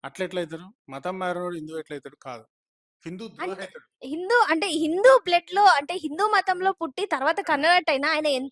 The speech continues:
Speaker 2: ఎప్పటికీ క్రిస్టియన్ అవ్వలేడు కదా, హిందువులుగానే ఉండాలి కదా ఆయన చెప్పుకొని తిరిగినా గానీ క్రిస్టియన్ అని.
Speaker 1: రెండే పాయింట్లమ్మా ఇక్కడ. పుట్టిన
Speaker 2: Hmm.
Speaker 1: ప్రతి మనిషి హిందువే.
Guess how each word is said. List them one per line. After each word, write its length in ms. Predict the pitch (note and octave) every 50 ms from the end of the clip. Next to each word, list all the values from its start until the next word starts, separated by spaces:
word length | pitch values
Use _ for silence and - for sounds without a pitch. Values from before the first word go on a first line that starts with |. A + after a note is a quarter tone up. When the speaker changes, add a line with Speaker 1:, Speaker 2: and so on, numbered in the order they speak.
| -
Speaker 2:
ఎప్పటికీ 340 | - B3+ - F4+ F#4+ F4+ A4+
క్రిస్టియన్ 380 | E4+ G4 D#4+ - - G#4+ A4 G#4
అవ్వలేడు 380 | D#4 B3+ C#4 E4 G4+ G4+ D4
కదా, 400 | B3+ B3+ A#3+ D4 F4 D#4+ B3 G3+ - _ _ _ _ _ -
హిందువులుగానే 640 | D4 D#4+ F4+ G#4+ A4+ A4+ G#4+ G#4+ G#4+ G#4+ A4+ A4 G#4
ఉండాలి 360 | F4+ E4 D#4+ F4 E4+ D#4+ C#4
కదా 380 | B3+ A#3+ A3+ C#4+ E4+ D4+ A3+ - -
ఆయన 160 | C4+ C4+ C#4+
చెప్పుకొని 600 | D4 C#4 C4 - - C#4 C4 - D#4+ - G4 F#4
తిరిగినా 340 | D#4+ D#4 D4 D4 D#4+ D#4 D#4
గానీ 180 | C#4 C4 B3 B3
క్రిస్టియన్ 420 | - A#3 C4 - - D4 C#4 B3+
అని. 280 | A3+ G#3+ A#3 D4 D4 A#3+ _ _ _ _ _ _ _ _ _ _ -
Speaker 1:
రెండే 360 | C#3+ C3+ C3+ C#3+ D3 E3 E3+
పాయింట్లమ్మా 560 | E3 - C#3 C3 B2+ B2 A#2+ A#2+ A2+ A2+ A2+
ఇక్కడ. 360 | A2+ A2 A2 A2 A2 A2+ B2+ C#3+ _ _ - C#3
పుట్టిన 320 | C#3 C#3 C3 D#3+ D#3 E3
Speaker 2:
Hmm. 100 | D3 -
Speaker 1:
ప్రతి 260 | - C3+ - - C#3+
మనిషి 340 | C#3+ C3+ C3 B2+ A#2+ - D#3
హిందువే. 400 | C#3+ C#3 B2+ A#2+ A#2+ A#2 A2 G#2+